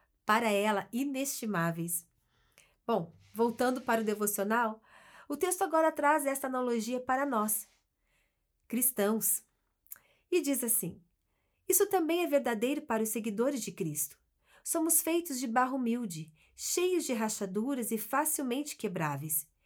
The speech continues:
Mas Deus permite que sejamos habitação para o seu poderoso Espírito, o qual nos capacita para levarmos as boas novas de Cristo ao mundo ferido e arruinado. É um trabalho enorme para pessoas comuns e frágeis."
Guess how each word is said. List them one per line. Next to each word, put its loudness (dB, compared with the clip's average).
Mas 2
Deus 2
permite -2
que -2
sejamos -2
habitação -2
para 0
o -2
seu -2
poderoso 0
Espírito, -4
o -2
qual 0
nos 0
capacita -2
para -2
levarmos 0
as 0
boas 2
novas 0
de -4
Cristo -4
ao 2
mundo -2
ferido 0
e 2
arruinado. -2
É -2
um 0
trabalho 2
enorme 2
para -2
pessoas 0
comuns -2
e -4
frágeis." -4